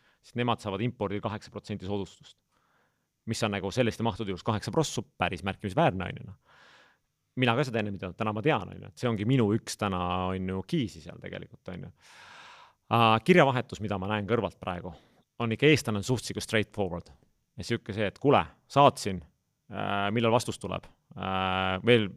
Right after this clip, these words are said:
järgmine kiri on see, kus läheb punaselt juba, highlight'id. <laughs> Et ma ei ole vastust saanud, kuule, et ma ei jõua enam oodata, ala, mul on vaja tootmisesse panna, on ju.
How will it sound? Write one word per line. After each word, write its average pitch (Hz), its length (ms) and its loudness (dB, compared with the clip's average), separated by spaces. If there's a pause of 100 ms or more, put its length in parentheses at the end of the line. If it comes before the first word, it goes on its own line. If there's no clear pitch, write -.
järgmine 127 320 6
kiri 107 200 0
on 95 40 -4
see, 117 120 2
kus - 100 -6
läheb 107 140 -6
punaselt 110 400 0
juba, 92 240 -4
highlight'id. 101 480 2
<laughs> - 420 -8 (520)
Et 98 200 -2 (180)
ma 117 80 6
ei 127 60 8
ole 135 80 8
vastust 151 260 4
saanud, 95 320 0 (220)
kuule, 107 180 2
et - 160 -18
ma 104 160 -2
ei 113 80 4
jõua 120 160 6
enam 113 140 4
oodata, 113 320 2
ala, 92 100 0
mul 117 140 2
on - 40 2
vaja 117 60 6
tootmisesse 131 420 2
panna, 90 300 -4
on 95 80 -10
ju. - 40 -8